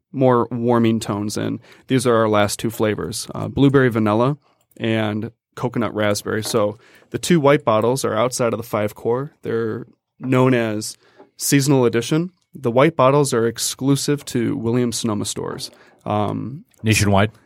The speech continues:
Speaker 1: Uh, as of right now, one store.
Speaker 2: Okay.
Speaker 1: Uh, we're gonna be in three stores, uh, this coming fall. So
Speaker 2: Awesome.
Speaker 1: in the Troy location, currently they hold all seven flavors. So blueberry vanilla and coconut raspberry being more of the rum base, you have more of the vanilla tones, more of the tropical scents.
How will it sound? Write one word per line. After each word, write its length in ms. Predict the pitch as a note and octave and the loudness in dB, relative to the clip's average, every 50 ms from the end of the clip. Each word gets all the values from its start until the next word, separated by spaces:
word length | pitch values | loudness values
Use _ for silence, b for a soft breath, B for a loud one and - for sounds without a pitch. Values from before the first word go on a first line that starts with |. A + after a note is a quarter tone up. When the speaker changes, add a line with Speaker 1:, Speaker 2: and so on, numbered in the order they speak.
| _ _ - - | _ _ -4 0
Speaker 1:
Uh, 300 | C3 B2+ B2 A#2+ A#2+ A2 - | 2 4 4 4 4 4 4
as 180 | B2+ B2+ B2 | 2 2 2
of 80 | B2+ A#2+ | 4 4
right 120 | B2 A#2+ | 4 4
now, 220 | B2 B2 B2+ C#3 C3 | 4 4 4 4 2
one 260 | A#2 A2+ A#2+ B2+ C3+ | 2 2 2 2 2
store. 480 | - - - C3+ B2+ C3 C#3 D3+ D#3+ F#3 - | 2 2 2 4 4 4 4 2 -2 -4 -4
Speaker 2:
Okay. 100 | A#2 A#2 | -2 0
Speaker 1:
Uh, 120 | A2 A2+ | 2 0
we're 100 | A2 A#2 | 0 0
gonna 120 | A#2+ A#2+ A#2 | 0 0 0
be 80 | A#2 | 0
in 100 | A2+ G#2+ | 0 -2
three 240 | G#2 - - B2+ C3 | -2 -4 -2 -2 -2
stores, 440 | B2+ - - A#2+ A#2+ A#2+ A#2+ A#2+ A#2+ | -2 -2 -4 -2 -2 -2 -4 -4 -4
uh, 180 | - F#2+ G#2+ G#2+ | -4 -4 -4 -2
this 180 | F2+ A2+ - | -2 -4 -4
coming 240 | - - A2 G#2+ G#2+ | -4 -6 -4 -4 -4
fall. 300 | G#2+ - G#2 F#2+ G2+ G2+ | -4 -4 -4 -4 -4 -4
So 180 | - - A2+ G#2+ | -4 0 0 2
Speaker 2:
Awesome. 160 | G2+ - - | 2 0 0
Speaker 1:
in 100 | A2+ A#2 | 0 -2
the 60 | A#2 | -2
Troy 260 | A2+ - - C3 C3 C3+ | -2 -4 -2 0 2 2
location, 640 | C3+ C3 B2+ - B2+ B2 B2+ - - C3 C3 C3+ b b b b b b | 2 0 0 -2 -4 -2 -2 -2 -2 -2 -2 -2 b b b b b b
currently 440 | b - - C3 B2 C3 C3+ C3+ C#3 | b 0 0 2 2 4 2 2 2
they 200 | B2 A#2 B2 B2 | 4 4 2 2
hold 460 | A2+ B2 A#2+ A#2+ A#2+ A#2+ A#2 B2 B2+ - - _ _ | 2 2 2 2 2 2 0 -2 -6 -12 -18 _ _
all 160 | - G#2+ A2 A2+ | -2 0 0 0
seven 300 | A2+ - A2+ G#2 A#2 A2+ | 0 0 -2 -2 -4 -6
flavors. 400 | - - A2+ A2+ A2 A2 A2 - | -4 -4 -4 -4 -4 -6 -6 -4
So 140 | - A#2 G#2+ | -4 -4 -2
blueberry 400 | A2 C3 C#3+ D3+ D3+ D#3+ D3+ C#3 | 0 0 2 4 6 6 4 4
vanilla 440 | A#2 B2 A#2+ A#2+ A#2+ A#2+ B2 B2 A#2+ | 4 2 2 4 4 4 4 2 0
and 140 | G2+ G#2+ | -2 -4
coconut 340 | - - B2+ B2 C3+ A#2+ G2 | -6 -6 -6 -4 -4 -4 -4
raspberry 520 | - G#2+ A2 A2 G#2+ - B2 B2 B2 B2+ B2+ b b b b b b b | -2 0 0 -2 -2 -2 -4 -2 -2 -4 -6 b b b b b b b
being 200 | - C3 B2+ A#2+ | 4 4 4 6
more 180 | A#2+ A#2+ B2 B2 | 4 4 4 4
of 80 | A2+ | 2
the 80 | G#2+ G#2+ | 0 0
rum 200 | G2+ A2+ A#2 B2 | 0 0 0 2
base, 240 | A#2+ C3 C3+ C3 - | 2 2 0 0 -2
you 60 | A#2+ | -4
have 220 | G#2 - A2+ A2+ A2+ | -2 0 0 0 0
more 120 | B2 B2 | 0 0
of 60 | B2+ | 0
the 60 | B2 A#2 | -2 -2
vanilla 300 | B2+ B2 B2 B2 B2 B2+ | -2 -2 0 0 -2 -4
tones, 300 | B2+ - C3+ C3 B2+ B2+ | -4 -4 -4 -4 -2 -2
more 120 | B2 A#2+ | -2 -2
of 80 | A#2+ A2 | -2 -2
the 80 | G#2+ - | -2 -6
tropical 460 | - - G#2+ G2+ G2+ - - - C3+ | -4 -2 -2 -2 -2 -4 -4 -4 -4
scents. 360 | - - C#3+ C#3+ D3 D#3 - | -2 0 0 0 0 -2 -6